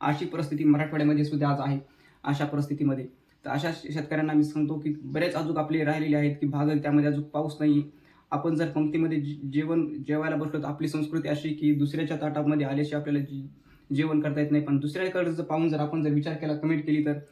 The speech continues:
दुसऱ्या भागामध्ये पाऊस नाही, ह्याचा जरा विचार करा कमेंट करताना. कारण दुसऱ्याला पाऊ-, तुम्ही फक्त सांगता की, "आम्हाला पाऊस पडला," किंवा काही असे सुद्धा कमेंट येतात की, "आम्हाला पाऊस नाही आहे."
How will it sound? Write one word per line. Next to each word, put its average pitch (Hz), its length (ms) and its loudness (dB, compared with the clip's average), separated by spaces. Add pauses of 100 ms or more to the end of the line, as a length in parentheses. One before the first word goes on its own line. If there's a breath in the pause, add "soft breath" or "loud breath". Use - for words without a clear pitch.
(140 soft breath)
दुसऱ्या 151 240 -2
भागामध्ये 147 400 2
पाऊस 147 300 -2
नाही, 147 220 6
ह्याचा 151 460 -4
जरा 151 120 0
विचार 147 280 2
करा 143 100 -2
कमेंट 143 340 2
करताना. 139 300 0
कारण 147 240 2
दुसऱ्याला 147 340 0
पाऊ-, 143 300 -6
तुम्ही 151 220 0
फक्त 143 180 -4
सांगता 147 240 -2
की, 135 60 -2
"आम्हाला 139 280 2
पाऊस 139 200 -4
पडला," 139 200 -2
किंवा 147 240 -2 (460 soft breath)
काही 165 140 2
असे 156 200 -2
सुद्धा 160 200 -4
कमेंट 160 220 2
येतात 151 140 0
की, 147 100 -6
"आम्हाला 147 220 4
पाऊस 147 280 0
नाही 139 160 4
आहे." 123 240 -10